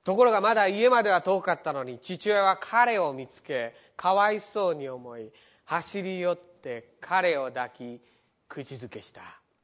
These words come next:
えー、最後に見るのは、息子を愛し、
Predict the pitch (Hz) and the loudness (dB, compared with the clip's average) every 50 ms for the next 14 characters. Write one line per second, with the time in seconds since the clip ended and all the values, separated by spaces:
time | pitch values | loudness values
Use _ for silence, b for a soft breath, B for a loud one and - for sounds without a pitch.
0 | _ _ _ _ _ _ _ _ _ _ _ _ _ _ _ _ _ _ _ B | _ _ _ _ _ _ _ _ _ _ _ _ _ _ _ _ _ _ _ B
1 | B B B B B B B B B 151 151 147 196 185 185 175 175 165 156 147 | B B B B B B B B B -6 -2 4 4 4 6 6 4 2 2 -2
2 | 147 151 151 143 139 131 131 135 131 131 123 120 131 160 196 185 - - - 214 | -4 -4 -4 -2 -2 -2 0 0 -2 -2 -4 -6 -4 -4 -4 -4 -6 -4 0 0
3 | 220 214 214 214 208 - 185 196 220 226 202 165 - - - - 127 113 107 101 | 2 2 2 0 -2 0 2 4 4 2 0 -4 -10 -14 -12 -12 -12 -12 -12 -14